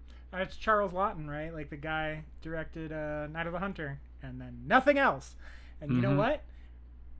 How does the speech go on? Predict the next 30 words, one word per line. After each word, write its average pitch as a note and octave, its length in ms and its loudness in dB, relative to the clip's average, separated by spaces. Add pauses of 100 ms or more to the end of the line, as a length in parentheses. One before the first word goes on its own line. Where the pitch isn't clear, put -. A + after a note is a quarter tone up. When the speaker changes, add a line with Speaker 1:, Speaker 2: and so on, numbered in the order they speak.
(160)
Speaker 1:
I C#3 60 -8
don't F3 80 4
know - 20 4
if G#3 80 2
you G#3 60 -2
guys G#3 120 6
have F3 80 -8
seen C#4 160 0
Night E3+ 140 2
of D3 60 -2
the D3 60 -2
Hunter, C3+ 360 -4 (280)
but C#3 100 -4
if C3+ 100 -6
you're F#3 80 -2
gonna C4+ 160 2
direct G#3+ 320 4
Speaker 2:
Mm-mm. F3 60 -6
Speaker 1:
one G3 180 0
movie, A3 400 -2 (160)
Night D#3+ 200 8
of G#3 60 4
the G3+ 60 4
Hunter, C4 360 2 (120)
not C#3 260 10
a C4+ 40 12
bad C#4 240 12
one D4+ 100 8
to C#4+ 60 0
d-, B3+ 100 -6